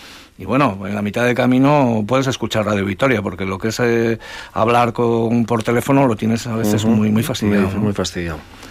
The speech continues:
Speaker 2: Bien.
Speaker 1: Entonces sí que estamos también estudiando esto.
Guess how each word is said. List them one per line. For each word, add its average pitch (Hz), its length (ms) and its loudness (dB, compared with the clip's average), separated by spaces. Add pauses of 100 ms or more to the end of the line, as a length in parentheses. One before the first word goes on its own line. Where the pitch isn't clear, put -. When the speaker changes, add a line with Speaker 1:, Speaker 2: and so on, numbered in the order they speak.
(180)
Speaker 2:
Bien. - 120 -4
Speaker 1:
Entonces 135 280 4
sí 165 120 0
que - 80 -2
estamos 135 340 0
también 127 280 2
estudiando 127 440 2
esto. 160 320 0